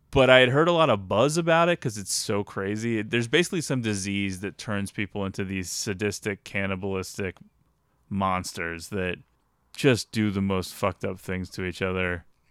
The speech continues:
And there's a young couple at the center that are trying to get back to each other. They start the day, and then this whole thing breaks out, and then they're trying to get back to each other. That's the whole movie.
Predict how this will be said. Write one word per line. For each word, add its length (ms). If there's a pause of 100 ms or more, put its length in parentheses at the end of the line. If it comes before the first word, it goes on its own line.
(140)
And 140
there's 200
a 60
young 360
couple 440
at 100
the 80
center 420
that 120
are 80
trying 240
to 60
get 200
back 260
to 140
each 160
other. 440 (240)
They 80
start 360
the 80
day, 360
and 100
then 160
this 160
whole 160
thing 240
breaks 320
out, 200
and 80
then 120
they're 160
trying 200
to 40
get 100
back 160
to 80
each 120
other. 160
That's 200
the 100
whole 160
movie. 500